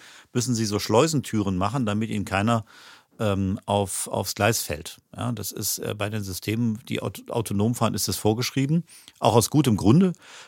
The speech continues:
Ähm, und, äh, allein der Umbau der Bahnhöfe verschlingt so viel Geld, dass Sie wahrscheinlich eine Generation von Fahrzeugen bei gerade kleinen Systemen, wie es die Schwebebahnnummer ist,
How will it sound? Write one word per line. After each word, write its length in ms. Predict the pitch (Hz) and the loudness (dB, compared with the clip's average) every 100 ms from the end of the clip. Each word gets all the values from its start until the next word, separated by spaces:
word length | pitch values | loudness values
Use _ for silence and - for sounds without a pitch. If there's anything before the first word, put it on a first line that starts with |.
| _ | _
Ähm, 320 | 123 120 123 | 4 6 6
und, 300 | 127 117 117 | 4 4 4
äh, 80 | - | 2
allein 360 | 110 107 107 117 | 0 2 4 6
der 120 | 117 | 4
Umbau 260 | 123 123 107 | 4 6 6
der 120 | 101 | 6
Bahnhöfe 600 | 95 131 107 87 - 113 | 6 4 4 2 2 0
verschlingt 460 | - 101 - 104 | 0 -4 -2 -4
so 120 | - 101 | -4 -4
viel 140 | 104 | -4
Geld, 260 | 82 98 110 | 0 0 0
dass 120 | 92 | -4
Sie 100 | 98 | -4
wahrscheinlich 460 | 98 - 101 95 | -4 -2 -2 -2
eine 180 | - 104 | -2 -2
Generation 640 | 98 104 92 92 - 104 | 0 0 0 -4 -4 -6
von 180 | 98 98 | -4 -6
Fahrzeugen 560 | - 98 104 113 104 101 | 0 0 0 0 0 2
bei 140 | 90 | 0
gerade 300 | 87 98 98 | 2 2 2
kleinen 460 | - 101 95 127 135 | 0 2 6 6 4
Systemen, 520 | 113 104 - 113 110 | 2 0 0 2 2
wie 20 | |
es 80 | 101 | -2
die 80 | 98 | -6
Schwebebahnnummer 680 | - 101 104 95 95 92 90 | -2 0 0 0 0 -2 -4
ist, 260 | 101 - | -6 -8